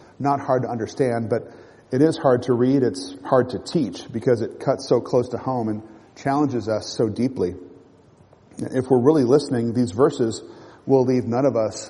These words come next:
unscathed. And that's for our good, though, because it will bring us closer to Christ and closer to Christ-likeness. Well, what's the setting here? The setting, verse twenty-five, large crowds were going along with him, and he turned and said to them.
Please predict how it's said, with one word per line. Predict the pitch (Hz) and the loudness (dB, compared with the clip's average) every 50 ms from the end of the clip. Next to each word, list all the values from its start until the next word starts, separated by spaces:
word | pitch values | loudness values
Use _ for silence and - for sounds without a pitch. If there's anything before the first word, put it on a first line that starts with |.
| - - - | -16 -10 -8
unscathed. | 117 113 107 104 - - - 131 123 123 117 110 101 90 - - - - - - - - - - _ | -6 -6 -6 -6 -8 -4 0 0 2 2 2 0 -2 -4 -8 -14 -20 -20 -20 -20 -20 -20 -20 -20 _
And | - - 107 113 113 - - - - - - | -6 -4 -4 -4 -6 -8 -14 -20 -20 -14 2
that's | - 147 147 - - | 2 2 2 2 2
for | - 151 139 | 2 4 4
our | 139 | 4
good, | 127 - 202 196 143 110 | 4 4 2 2 2 0
though, | 117 98 95 190 95 - - - | 0 -2 -2 -4 -8 -12 -8 -8
because | 120 110 - 135 120 120 120 - - - - - - - - | -8 -2 0 2 2 2 0 -4 -12 -18 -20 -20 -20 -8 -4
it | 135 | -2
will | 123 123 107 | 0 0 0
bring | - 123 123 | 0 -2 -2
us | 117 - | -2 -4
closer | - - 139 131 - - | -2 0 0 0 2 -2
to | - - | -6 -8
Christ | - - - 123 120 113 104 - - | -6 -4 -2 0 0 0 0 -2 -8
and | - - 110 107 104 | -12 -8 -8 -8 -6
closer | - - 117 113 - - 107 | -4 -4 -4 -4 -4 -8 -10
to | 104 | -10
Christ-likeness. | - - - 107 98 - - 101 104 - 101 - - - - - _ _ _ _ _ - - - - _ _ _ _ _ _ _ _ _ _ _ _ _ _ _ _ _ _ - - - - | -10 -8 -8 -8 -8 -6 -6 -6 -6 -6 -8 -10 -12 -14 -16 -18 _ _ _ _ _ -20 -20 -20 -20 _ _ _ _ _ _ _ _ _ _ _ _ _ _ _ _ _ _ -20 -20 -8 -2
Well, | 135 135 | 0 0
what's | 160 151 | 2 2
the | - 135 | 0 0
setting | - - 135 131 131 120 | 2 2 2 2 2 0
here? | 117 117 95 90 90 - - - - - - - - - _ _ - | 0 0 -2 -2 -6 -12 -18 -20 -20 -20 -20 -20 -20 -20 _ _ -12
The | 131 | 0
setting, | - 180 151 143 123 113 107 - - 131 | 4 6 6 6 6 2 0 -6 -8 2
verse | 127 135 127 - | 2 2 2 4
twenty-five, | - 147 131 123 - 135 123 120 110 101 113 | 0 0 0 2 0 0 2 2 0 -2 -2
large | 104 120 123 135 151 135 - | 0 2 4 4 4 4 2
crowds | - - - 147 151 156 139 120 123 123 120 | -4 -4 0 0 2 4 4 4 2 0 0
were | - - 127 | -2 -2 -2
going | 117 113 131 131 131 123 | 0 0 -2 -2 0 0
along | 120 113 113 120 127 127 | 0 0 0 0 0 0
with | 131 156 147 139 | 0 0 0 -2
him, | 120 - - 135 - - - - - - - - _ _ _ _ _ - | -2 -2 -2 -4 -6 -8 -14 -18 -20 -20 -20 -20 _ _ _ _ _ -4
and | 120 120 | 0 0
he | 123 117 | 0 0
turned | - - 139 135 135 | 0 0 0 0 0
and | 123 | -2
said | - - 151 151 127 | 2 4 4 4 4
to | 123 | 2
them. | 110 113 104 95 92 90 | 2 0 0 -2 -4 -6